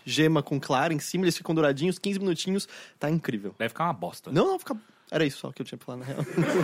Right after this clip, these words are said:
Speaker 2: Obri-, obrigado, obrigado.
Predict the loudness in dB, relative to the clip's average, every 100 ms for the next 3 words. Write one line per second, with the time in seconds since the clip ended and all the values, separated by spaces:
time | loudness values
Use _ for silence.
0 | 2 0 0 -2 0 0 0 0 0 -2
1 | -2 0 2 2 0 -2 -2 4 4 6
2 | 6 6 6 4 4 2